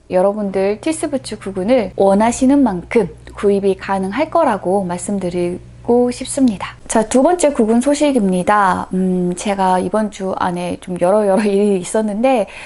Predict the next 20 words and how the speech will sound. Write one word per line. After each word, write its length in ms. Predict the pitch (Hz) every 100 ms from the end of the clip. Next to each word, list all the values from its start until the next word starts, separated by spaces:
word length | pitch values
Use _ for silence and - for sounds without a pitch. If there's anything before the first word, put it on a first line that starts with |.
| - -
그 200 | - 233 202
여러, 240 | 202 220
여러 180 | 214 202
일을 600 | - 202 208 208 208 202
통해서 720 | - 320 277 233 285 214 175 - -
어쩌다가 580 | - 220 240 208 202 190 - - -
이제 120 | -
어떤 380 | 190 185 214 214
종묘사 680 | - 220 240 247 247 202 208
사장님이랑 760 | - 311 311 277 233 214 262 269
길게 480 | - 233 233 240 240
통화를 400 | 277 277 247 254
하게 180 | 277
됐어요. 720 | 262 190 - 196 190 233 202 180
그러다가 380 | 220 240 233 202
알게 200 | 190 202
된 160 | 196
내용이었는데요. 920 | 190 175 202 202 185 180 175 208 254 190 - - -
여러분들 440 | 196 247 277 262 247
올해 760 | 196 226 220 226 226 190 175